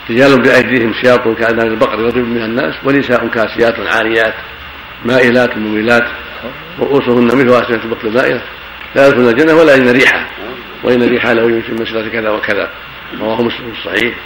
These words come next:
هذا فيه أقوال العلماء المعروفة، كاسيات عاريات، يعني كاسيات من، من النعم، عاريات من الشكر، أو كاسيات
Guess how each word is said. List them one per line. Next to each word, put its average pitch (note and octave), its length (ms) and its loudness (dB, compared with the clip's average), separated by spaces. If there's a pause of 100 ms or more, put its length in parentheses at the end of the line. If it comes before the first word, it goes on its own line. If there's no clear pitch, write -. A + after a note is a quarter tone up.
(460)
هذا D#2+ 300 -4 (460)
فيه D#3 180 4
أقوال A2+ 240 2
العلماء G#2 320 0
المعروفة، G2+ 360 -4 (1080)
كاسيات A#2 460 0
عاريات، A#2 420 2 (880)
يعني A2 180 0
كاسيات B2 380 4
من، G#2+ 320 0 (120)
من A2+ 100 0
النعم، B2 320 6
عاريات B2+ 320 4
من A2+ 120 0
الشكر، A2 340 -6 (640)
أو D#3+ 100 6
كاسيات C3 460 6